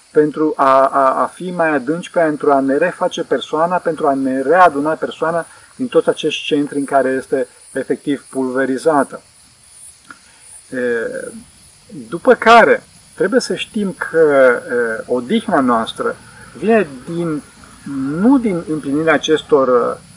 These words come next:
din împlinirea acestor patim, ci din, din, e, împlinirea virtuților, adică nu din iubirea noastră,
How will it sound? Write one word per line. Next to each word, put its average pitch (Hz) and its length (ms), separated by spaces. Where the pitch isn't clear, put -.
din 147 120
împlinirea 147 420
acestor - 500
patim, 233 440
ci - 160
din, 160 380
din, 170 300
e, 143 540
împlinirea 143 640
virtuților, 247 720
adică - 200
nu 151 120
din 208 200
iubirea 156 640
noastră, 135 680